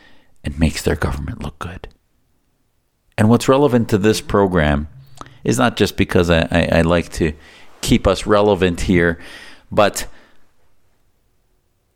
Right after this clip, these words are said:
China's authoritarian system creates responses to every crisis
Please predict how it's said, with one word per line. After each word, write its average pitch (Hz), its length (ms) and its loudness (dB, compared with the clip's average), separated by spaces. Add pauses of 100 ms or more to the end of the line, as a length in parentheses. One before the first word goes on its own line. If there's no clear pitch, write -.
(180)
China's 151 420 0
authoritarian 110 840 0
system - 500 -6 (1080)
creates 117 520 2
responses 123 840 0
to - 340 -2
every 135 300 2
crisis - 800 -4